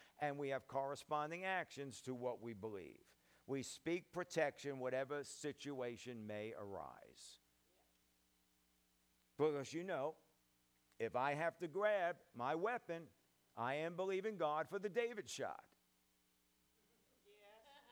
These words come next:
Speaker 1: I don't know what else to tell you. I'm not doing it on my own. <laughs> Amen. Hallelujah.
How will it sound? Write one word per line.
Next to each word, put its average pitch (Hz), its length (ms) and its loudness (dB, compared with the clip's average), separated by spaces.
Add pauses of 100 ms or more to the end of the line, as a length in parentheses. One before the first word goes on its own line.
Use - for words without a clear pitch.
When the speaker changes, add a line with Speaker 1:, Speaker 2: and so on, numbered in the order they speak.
(200)
Speaker 1:
I 135 100 0
don't 139 100 0
know 147 100 0
what 151 120 0
else 160 180 0
to 185 100 -8
tell 202 260 0
you. - 100 -10 (720)
I'm 131 140 0
not 190 200 4
doing 247 220 0
it 180 140 2
on 147 100 4
my 135 160 0
own. 147 320 -2 (460)
<laughs> - 60 -4 (4000)
Amen. 123 520 -4 (1900)
Hallelujah. 95 760 -2